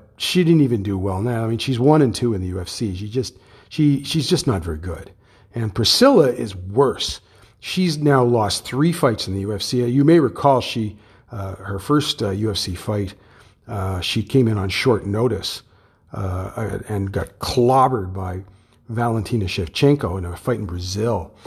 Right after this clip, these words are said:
And the, what happened there is that, um, uh, Jennifer Maia was offered that fight, and she didn't want to do it.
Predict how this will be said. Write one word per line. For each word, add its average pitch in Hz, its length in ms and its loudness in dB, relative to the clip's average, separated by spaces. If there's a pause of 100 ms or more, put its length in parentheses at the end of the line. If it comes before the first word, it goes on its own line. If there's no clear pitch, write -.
(320)
And 101 340 -4
the, 131 100 2
what 151 300 2
happened 156 400 4
there 156 320 4
is 117 260 -4
that, 123 380 -4
um, 110 400 -2 (640)
uh, 98 220 -6
Jennifer 143 440 4
Maia 107 600 2
was 90 180 -8
offered 95 380 -6
that 87 220 -12
fight, 95 420 -8
and 87 160 -8
she 117 140 -2
didn't 101 200 -2
want 92 160 -2
to 82 60 -8 (120)
do 110 160 2
it. 87 120 -10